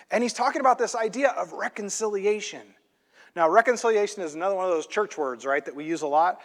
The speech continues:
We talk about being reconciled and we talk about reconciliation. But, but I want you to remember that this simply means the restoration,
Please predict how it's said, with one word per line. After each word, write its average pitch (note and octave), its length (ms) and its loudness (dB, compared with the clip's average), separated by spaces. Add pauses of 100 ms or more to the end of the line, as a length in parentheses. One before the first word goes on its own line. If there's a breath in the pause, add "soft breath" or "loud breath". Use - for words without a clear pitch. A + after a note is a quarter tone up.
(120)
We D3 80 -10
talk E3+ 200 4
about D#3 220 6
being D3+ 200 0
reconciled D#3 680 2
and C3+ 100 -8
we C#3 60 -10
talk D#3+ 220 -2
about C#3+ 200 -2
reconciliation. D3+ 920 -2 (640 loud breath)
But, G3+ 180 6
but G3+ 120 10
I G3 80 12
want A#3 360 6
you B3 80 -2
to A3 180 2
remember F3 840 0 (240 loud breath)
that G3+ 180 4
this A3 200 4
simply B3+ 640 2
means F3+ 640 -2 (320 loud breath)
the B4+ 100 -6
restoration, F#3 1120 -6